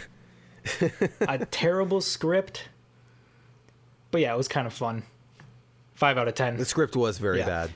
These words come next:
Speaker 2: Yeah, def-, I agree with you, uh, Kellen.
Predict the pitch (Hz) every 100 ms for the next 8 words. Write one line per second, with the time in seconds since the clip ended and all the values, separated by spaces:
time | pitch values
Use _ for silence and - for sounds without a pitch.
0 | - - 180 170 170 147 170 - 160 151
1 | 147 160 151 156 151 139 131 127 - -
2 | - - 131 131 131